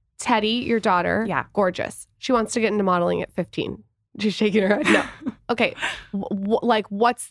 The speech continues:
Speaker 1: what's the advice there to her? Like, it's your daughter. So i-, is the industry, like, would you, s-,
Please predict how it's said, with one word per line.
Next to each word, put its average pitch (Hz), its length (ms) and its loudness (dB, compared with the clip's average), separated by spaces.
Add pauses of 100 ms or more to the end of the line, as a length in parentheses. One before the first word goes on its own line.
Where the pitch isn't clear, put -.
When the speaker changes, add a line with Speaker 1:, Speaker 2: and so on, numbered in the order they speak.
(140)
Speaker 1:
what's 233 400 0
the 247 160 2
advice 208 560 2
there 175 260 2
to 190 200 -4
her? - 280 -2
Like, 185 320 0
it's - 360 -2
your 240 100 4
daughter. 247 520 2
So 214 360 0
i-, 214 200 0
is 214 240 0
the 233 220 2
industry, 254 440 2
like, 190 200 0 (300)
would 214 260 0
you, 220 60 2
s-, - 220 -10